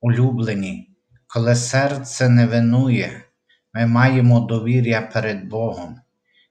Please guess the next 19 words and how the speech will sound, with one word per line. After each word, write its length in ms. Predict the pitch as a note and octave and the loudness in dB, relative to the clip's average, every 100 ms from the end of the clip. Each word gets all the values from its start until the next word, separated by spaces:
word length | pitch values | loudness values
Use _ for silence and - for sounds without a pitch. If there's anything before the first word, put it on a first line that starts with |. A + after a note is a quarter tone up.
| _ | _
І 140 | G#2+ | -12
що 320 | - - C#3 | -10 -6 -4
б 160 | C#3 A#2 | -2 0
ми 140 | B2+ | 2
не 160 | B2+ B2 | 4 4
просили, 920 | A#2+ A2+ A2+ - C3+ C#3 B2+ A#2+ A#2+ - _ _ - | 2 -2 -6 -8 -6 -2 0 0 -2 -12 _ _ -4
одержимо 800 | A#2+ A#2+ B2+ C3 A#2+ A2+ G#2 G2+ | -2 2 2 2 0 -2 -4 -4
від 260 | G2+ F#2+ | -8 -6
Нього, 540 | A2 B2 B2+ A#2+ A2+ - _ _ _ _ | 0 2 2 0 -4 -12 _ _ _ _
бо 160 | A#2+ A#2 | 0 0
заповіді 800 | A2+ B2 C3 - A2+ G#2+ G#2+ | 2 0 0 0 -2 -2 -4
Його 280 | A2+ G#2+ A2 | -4 -4 -6
бережемо 840 | A2 A2 G2 A#2 A#2+ B2 A2+ G#2 _ _ _ _ - | -6 -6 -4 0 2 2 0 -4 _ _ _ _ -10
і 160 | A#2 | -10
чинимо 640 | A#2+ - D3 C#3+ C3 A#2+ B2 | -6 -2 -2 0 2 0 2
те, 360 | A#2+ A#2+ A#2+ - | 2 2 0 -6
що 300 | - - A2+ | -10 -6 -6
Йому 280 | G#2+ G#2 G#2+ | -6 -8 -8
угодне. 840 | G#2 G#2+ - G2+ G2 - - - | -10 -14 -10 -8 -10 -14 -20 -20